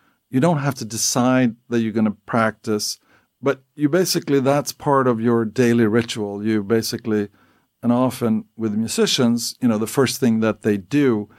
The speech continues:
is actually put in time practicing. But they also kind of adjust it so you don't push yourself. So you actually give yourself, uh, make sure here that you have full concentration. So you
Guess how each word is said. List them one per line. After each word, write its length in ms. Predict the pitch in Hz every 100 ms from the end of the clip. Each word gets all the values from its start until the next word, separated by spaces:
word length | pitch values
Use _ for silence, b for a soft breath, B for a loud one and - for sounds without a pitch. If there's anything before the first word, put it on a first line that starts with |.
| b b -
is 140 | 117
actually 420 | 117 117 - 110
put 220 | - 120
in 140 | 110 107
time 500 | - 117 110 104 95 _ -
practicing. 720 | 120 104 - 101 - 101 107 b b b b _
But 200 | 127 160
they 80 | 175
also 540 | 185 220 214 - 185 175 -
kind 200 | 175 165
of 140 | 131 b b b
adjust 500 | 143 160 170 - -
it 140 | 123
so 140 | - 139
you 100 | 135
don't 220 | 156 160 _
push 280 | - 175 -
yourself. 640 | 143 - 131 117 113 - - b b b _ _ _
So 160 | - 135
you 160 | 135
actually 380 | 151 175 - 156
give 260 | 117 147 156
yourself, 720 | 170 - 143 127 123 120 - _ b b b _ -
uh, 320 | 127 123 120 - _ -
make 220 | 135 135
sure 260 | - 165 156
here 200 | 143 120
that 160 | 127
you 120 | 123
have 180 | 120 127
full 240 | - 151 139
concentration. 920 | - 127 131 110 135 123 - 98 98
So 160 | -
you 280 | 113 120